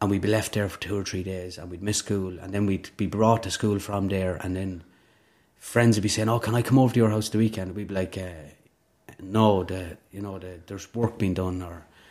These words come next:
"My dad's away at work, and, you know, my mother's not able for all the kids." And we'd be making up all these excuses and lies.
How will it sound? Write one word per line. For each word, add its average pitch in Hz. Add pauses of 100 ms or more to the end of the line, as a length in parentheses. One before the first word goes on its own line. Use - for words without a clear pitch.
(160)
"My 107
dad's 107
away 101
at 95
work, 101
and, -
you 113
know, 104
my 98
mother's 104
not 101
able 104
for -
all 101
the 95
kids." 92
And 92
we'd 107
be 110
making 120
up 107
all 101
these 98
excuses 104
and 98
lies. 98